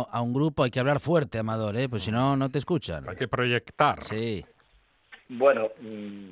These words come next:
Speaker 3: sí, hay que subir un poco más la voz. Me puedo intentar vocalizar, porque con la mascarilla se pierde un poco esa visión de, de lo que hablamos, ¿no? Entonces, de esa manera, pues bueno, hay que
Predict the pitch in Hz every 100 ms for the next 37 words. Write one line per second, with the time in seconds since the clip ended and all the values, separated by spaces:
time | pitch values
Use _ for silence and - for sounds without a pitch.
0 | - 151 113 101 107 110 107 113 110 107
1 | 107 107 101 127 131 101 95 131 131 127
2 | 127 120 113 113 110 135 113 101 98 95
3 | 101 - 104 113 110 120 107 107 117 -
4 | 113 107 - - _ _ - 110 117 110
5 | 127 127 123 117 117 113 110 110 - _
6 | - 117 110 113 120 127 123 113 117 127
7 | 123 107 110 - - 107 104 110 110 110
8 | 113 107 92 92 104 90 - 92 95